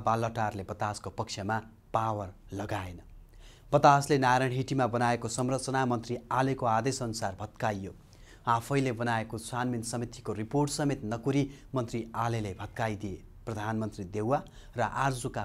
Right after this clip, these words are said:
पुराना मित्र आनन्दराज बतास हेरेको हेरे भए। जतिखेर नारायण हिटीमा आफूले बनाएका संरचनाहरू भत्काउँदै थिए, आनन्दराज बतास प्रधानमन्त्री देउवा र आरजु राणासँगको आफ्नो एक्काइस वर्ष लामो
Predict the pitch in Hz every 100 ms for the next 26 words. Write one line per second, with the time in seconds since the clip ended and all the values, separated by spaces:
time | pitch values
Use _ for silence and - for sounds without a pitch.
0 | - 131 135 135 110 107 104 85 107 107
1 | 98 101 95 - - 104 101 95 87 -
2 | - - - 104 95 92 - - 113 98
3 | 98 - - - - - - - - -
4 | - - - - - - 175 254 262 233
5 | 190 190 196 175 196 190 160 151 175 151
6 | 143 143 139 123 131 135 139 143 131 127
7 | 107 101 - 151 143 - 113 98 - 117
8 | 113 113 113 107 - 110 117 110 - -
9 | - - 135 143 151 139 113 117 131 214
10 | 185 131 117 117 104 107 117 117 123 120
11 | 117 107 110 104 - 127 120 127 113 107
12 | 104 98 92